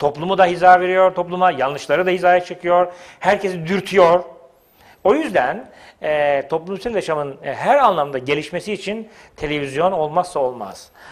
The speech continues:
E, bu bölge içinde, bu bölgenin tanıtımı açısından, tanıtım da aynı zamanda bu bölgenin gelişmesi demektir.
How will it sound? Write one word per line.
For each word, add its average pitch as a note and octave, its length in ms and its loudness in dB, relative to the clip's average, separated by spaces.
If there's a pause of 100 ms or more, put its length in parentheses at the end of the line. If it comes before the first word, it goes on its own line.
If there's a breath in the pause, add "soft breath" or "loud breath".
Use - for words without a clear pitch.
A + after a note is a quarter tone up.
(220 loud breath)
E, C#3 40 -6 (220)
bu F3+ 100 -6
bölge F3+ 300 2
içinde, C#3 360 -8
bu D#3 60 -6
bölgenin D3+ 300 -4
tanıtımı E3+ 460 0
açısından, G#2+ 600 -6 (420 loud breath)
tanıtım F3+ 380 -4
da G3 60 0
aynı F3+ 140 2
zamanda E3 340 -4
bu D#3 60 -8
bölgenin D#3+ 440 -2
gelişmesi D3 560 -8
demektir. A#2+ 520 -10